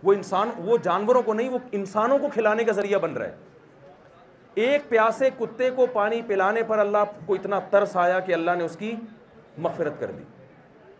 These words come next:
تو انسانیت کی خدمت کے جذبے سے اگر آپ ایجوکیشن حاصل کریں گے تو کامیاب ہوں گے۔ اس سے ایک باؤنڈری کھنچ جاتی ہے کہ آپ نے ان شعبوں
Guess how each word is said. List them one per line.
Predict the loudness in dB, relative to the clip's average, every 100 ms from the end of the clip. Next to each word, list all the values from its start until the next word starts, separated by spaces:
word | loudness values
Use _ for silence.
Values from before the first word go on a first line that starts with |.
| -20 -16 0
تو | 4 6 6 0 -18 -20 -12 -8
انسانیت | -8 -4 -2 0 0 -2 -4 -6
کی | -6
خدمت | -6 -6 -6 -4 -4 -2
کے | -4
جذبے | -2 -4 0 0
سے | 2 0
اگر | 0 0
آپ | 0 -2
ایجوکیشن | -4 -6 -6 -6 -6 -8 -4
حاصل | -6 -6 -6
کریں | -2 -2 -2 -2
گے | 0 0 -4 -10 -20 -20 -16
تو | -10
کامیاب | -6 -4 -4 -2 -4 -4
ہوں | -8 -8
گے۔ | -12 -14 -18 -20 -12
اس | -10
سے | -6 2
ایک | 4 4 2 0
باؤنڈری | 0 0 -2 -4
کھنچ | -2 -4
جاتی | 0 -2 -2 -4 -2
ہے | -4 -8 -18 -18 -6
کہ | -2
آپ | 0 0 -2
نے | -6
ان | -4 -4 -6
شعبوں | -2 -2 0